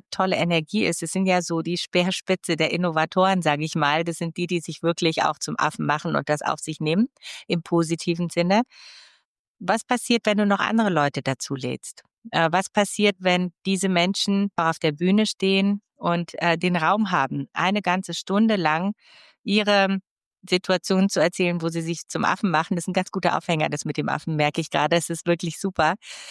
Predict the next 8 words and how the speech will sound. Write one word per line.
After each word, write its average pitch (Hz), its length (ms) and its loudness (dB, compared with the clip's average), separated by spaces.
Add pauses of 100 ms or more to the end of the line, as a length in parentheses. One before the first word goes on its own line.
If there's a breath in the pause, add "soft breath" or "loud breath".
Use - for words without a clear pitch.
(120 loud breath)
Also 185 300 2 (200)
eine 202 560 2
Stunde 220 440 2
dann 185 200 2
erzählen, 202 480 0
was 196 140 2
funktioniert 190 640 0
denn? 185 240 2